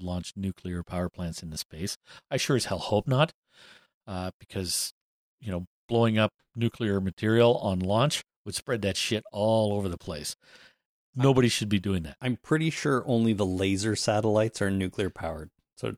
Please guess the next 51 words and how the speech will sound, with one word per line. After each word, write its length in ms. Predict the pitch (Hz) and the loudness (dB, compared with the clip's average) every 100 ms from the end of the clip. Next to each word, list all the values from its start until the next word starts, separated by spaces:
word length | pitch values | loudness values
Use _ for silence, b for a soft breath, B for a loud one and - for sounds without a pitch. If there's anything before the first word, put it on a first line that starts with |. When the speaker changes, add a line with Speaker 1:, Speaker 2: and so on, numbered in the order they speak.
| _ | _
Speaker 1:
Yeah. 180 | 135 - - _ _ _ _ | -6 -6 -14 _ _ _ _
Speaker 2:
don't 100 | - | -2
worry 100 | 113 | 4
Speaker 1:
Uh, 100 | 110 | 6
Speaker 2:
about 140 | 101 139 | 6 0
it. 180 | - - _ _ _ | -8 -16 _ _ _
Speaker 1:
they 100 | 123 | 0
would 180 | 113 110 | 2 0
be, 100 | 101 | 0
wouldn't 240 | 92 98 | -2 -4
they? 120 | 78 - _ _ _ _ | -6 -10 _ _ _ _
Speaker 2:
Probably, 480 | - 135 92 90 80 | 2 2 2 -4 -6
Speaker 1:
Mm. 60 | 80 | -10
Speaker 2:
yeah. 180 | 95 80 - _ _ _ _ _ - | -14 -14 -18 _ _ _ _ _ -8
Speaker 1:
I 80 | 101 | -6
don't 180 | 82 82 | -6 -8
see 200 | - 95 | -8 -6
why 200 | 87 87 | -4 -4
they 100 | 82 | -6
wouldn't 300 | 78 87 92 | -8 -8 -10
be. 220 | - 76 - | -10 -16 -8
Speaker 2:
No. 200 | 120 82 | -8 -6
Speaker 1:
You'd 180 | 104 113 | -4 2
need 160 | 117 | 2
a 40 | 98 | 4
lot 200 | 95 92 | 6 4
of 80 | |
power 300 | - 95 113 | 2 4 4
for 100 | 87 | 2
those 220 | 80 82 78 | -6 -10 -6
lasers, 440 | 90 104 78 80 | -4 -4 -6 -12
right? 200 | 85 101 | -8 -8
Speaker 2:
That's 260 | - 123 98 | -2 0 0
Speaker 1:
What, 60 | 104 | 0
Speaker 2:
right. 180 | 131 | 0
Speaker 1:
what 100 | 104 | -2
a 20 | 95 | -4
better 220 | 104 104 | -4 0
way 100 | 101 | 0
to 80 | 101 | 0
get 160 | 98 | -4
power 300 | - 113 123 | -4 -2 -2
than, 200 | 85 82 - B B B _ 208 - | -4 -10 -14 B B B _ -20 -12
uh, 200 | 90 90 | -10 -8
nuclear 380 | 92 95 107 92 | -6 -6 -6 -6
power 200 | 104 110 | -4 -6
plant? 200 | - - | -6 -10
Anyway, 260 | - 170 101 B B B B B B _ - | -4 -2 -2 B B B B B B _ -6
uh, 880 | 139 131 131 131 131 127 131 131 | 0 4 4 6 6 6 6 6
so 160 | 127 - | 6 4
yeah, 280 | 131 110 | 6 4